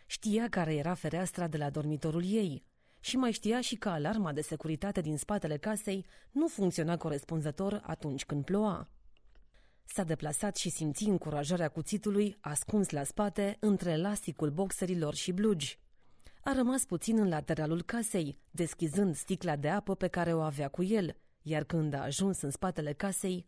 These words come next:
s-a oprit. Acolo era lumina verde strălucitoare a alarmei de securitate. Știa că dacă ar încerca să o deterioreze,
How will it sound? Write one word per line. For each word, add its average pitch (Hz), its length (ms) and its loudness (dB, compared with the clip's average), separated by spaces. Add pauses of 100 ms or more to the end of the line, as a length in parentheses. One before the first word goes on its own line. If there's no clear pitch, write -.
s-a - 240 -2
oprit. 165 560 -2 (520)
Acolo 165 440 0
era 208 180 2
lumina 165 320 2
verde 160 400 0
strălucitoare 156 760 -2
a 151 80 0
alarmei 151 420 -2
de 151 100 -2
securitate. 170 840 0 (300)
Știa 262 360 0
că 277 120 -2
dacă 160 360 0
ar 156 180 -2
încerca 160 440 0
să - 160 0
o 151 80 2
deterioreze, 160 880 0